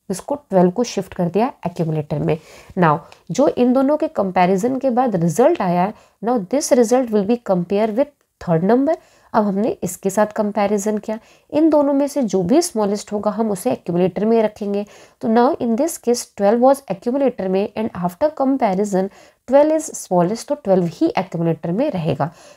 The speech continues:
Now, now अब हम किसके साथ कंपेयर करेंगे? थ्री एफ़ के साथ। Again twelve is la-, smallest। Now हम कंपेयर करेंगे with ट्वेंटी and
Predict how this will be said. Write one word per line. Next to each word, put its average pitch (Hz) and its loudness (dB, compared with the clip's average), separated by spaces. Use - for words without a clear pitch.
Now, 160 -2
now 233 4
अब 277 0
हम 285 2
किसके 254 -4
साथ 254 -4
कंपेयर 240 2
करेंगे? 254 0
थ्री 180 0
एफ़ 208 0
के 226 0
साथ। 202 -2
Again 208 4
twelve 247 4
is 226 2
la-, 233 6
smallest। 220 -4
Now 240 2
हम 302 0
कंपेयर 240 0
करेंगे 214 0
with 220 0
ट्वेंटी 220 0
and 277 0